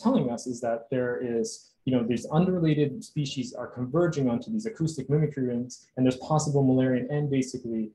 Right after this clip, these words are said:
uh, Bates-, Batesian, uh, acoustic, uh, mimics and mimicry rings occurring.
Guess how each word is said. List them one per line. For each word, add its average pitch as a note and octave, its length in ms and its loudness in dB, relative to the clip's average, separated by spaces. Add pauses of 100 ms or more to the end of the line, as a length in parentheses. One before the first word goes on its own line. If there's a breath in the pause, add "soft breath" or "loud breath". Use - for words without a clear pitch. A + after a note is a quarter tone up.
(160)
uh, C3+ 40 2
Bates-, C#3+ 360 2
Batesian, A#2+ 520 0 (260)
uh, G#2+ 220 -4
acoustic, A#2 500 -4 (180)
uh, G#2+ 180 -2
mimics A2 500 0
and G#2 100 -2
mimicry A2 320 0
rings G#2 240 -6
occurring. G#2+ 440 -10